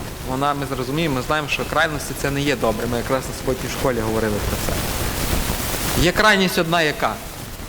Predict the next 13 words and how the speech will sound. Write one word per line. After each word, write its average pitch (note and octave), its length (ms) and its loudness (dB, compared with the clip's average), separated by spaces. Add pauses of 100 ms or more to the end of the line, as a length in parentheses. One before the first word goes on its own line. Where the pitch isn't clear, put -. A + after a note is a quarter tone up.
(120)
Коли E3 200 4
люди F3 220 2
катаються C#3+ 720 2 (420)
по D#3+ 60 -2
проблемам. F3 600 2 (1120)
А C3+ 120 2
друга G#3 260 4
крайність, G#3+ 680 2
коли, F#3+ 420 0 (680)
ну, F3 60 4
настільки G3+ 500 2
бояться, F3+ 560 4
що, D3+ 360 4